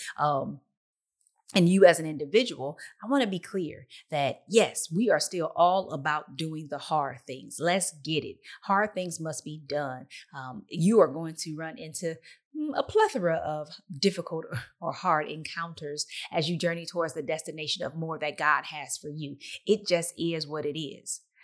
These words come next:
But it doesn't negate the fact that we still need to give ourselves, to extend ourselves grace as we evolve and we journey towards that destination of more that God has for us. The two ideas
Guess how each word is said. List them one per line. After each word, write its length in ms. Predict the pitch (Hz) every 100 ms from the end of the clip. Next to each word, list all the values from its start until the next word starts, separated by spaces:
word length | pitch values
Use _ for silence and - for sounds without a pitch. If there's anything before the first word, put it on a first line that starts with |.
| - _ -
But 100 | 165
it 140 | 156
doesn't 300 | 175 208 180
negate 400 | 156 151 170 -
the 80 | 147
fact 260 | - 143 -
that 120 | 143
we 100 | 160
still 260 | - 175
need 220 | 156 156 143
to 100 | 143
give 220 | 156 156
ourselves, 640 | 147 135 147 139 151 - - -
to 100 | 170
extend 560 | 147 - - 214 233 -
ourselves 720 | 143 139 - 147 143 147 - _ -
grace 460 | 147 180 156 120 - - -
as 160 | 143 139
we 140 | 160
evolve 440 | 143 147 135 127 -
and 200 | 143 147
we 80 | 147
journey 380 | 135 156 156 143
towards 300 | - 151 143
that 200 | 143 104
destination 540 | 135 - 147 135 143 151
of 80 |
more 200 | 143 139
that 200 | 139 139
God 260 | 135 131 127 -
has 320 | 139 120 -
for 160 | - 139
us. 320 | 139 - - - - - -
The 120 | 170
two 360 | 165 - 277 240
ideas 640 | 214 196 208 220 143 143